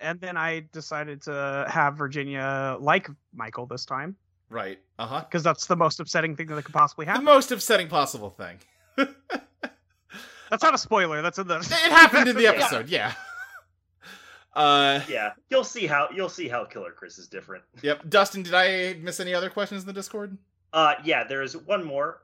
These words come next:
Speaker 3: Um, everyone slash anyone else, it's pretty common in role-playing for characters to take on a life of their own. Did anyone have an initial idea slash direction for their character, which was different to where the game led them?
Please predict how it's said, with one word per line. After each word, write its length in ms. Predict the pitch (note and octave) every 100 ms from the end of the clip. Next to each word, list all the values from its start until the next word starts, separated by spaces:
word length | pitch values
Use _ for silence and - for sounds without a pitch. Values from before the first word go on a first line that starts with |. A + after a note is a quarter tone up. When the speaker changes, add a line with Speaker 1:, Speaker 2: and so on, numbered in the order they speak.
| -
Speaker 3:
Um, 540 | A#2 A2+ A2 G#2+ G2+ _ -
everyone 540 | C#3+ E3 E3+ D#3+ D3+ D3
slash 340 | C#3 B2+ -
anyone 300 | A#2 A#2+ A2
else, 440 | A2+ C#3+ C3+ - - C#3
it's 260 | C#3+ -
pretty 320 | - - A3+
common 440 | - E3 D#3+ D#3+ D#3+
in 200 | C3 A2
role-playing 540 | A#2+ B2 C3+ A#2+ A2+
for 100 | A2
characters 440 | - B2 A2+ A#2 -
to 80 |
take 260 | G2 A2 G#2
on 120 | G#2
a 60 | F#2
life 220 | F#2 F#2
of 80 | F2
their 240 | F2+ E2+
own. 340 | A#2 B2 B2 B2 - - -
Did 140 | C3 C3+
anyone 360 | F3+ F3+ E3
have 320 | B2+ C#3+ C#3+
an 60 | C3
initial 320 | A#2+ C#3 C3 G#2
idea 480 | G#2+ G2+ G#2 A2 G#2
slash 380 | - G2+ G2
direction 460 | - F#2+ G2 - F#2+
for 140 | -
their 160 | F2+ F2+
character, 540 | - B2+ B2 B2 A#2+ G#2+
which 140 | G2+
was 140 | A2
different 400 | F#2+ F3 E3 D#3 -
to 60 |
where 220 | B2 A2+
the 100 | A2
game 380 | F#2+ F#2 F2 E2+
led 240 | G#2 A2+ -
them? 220 | D#2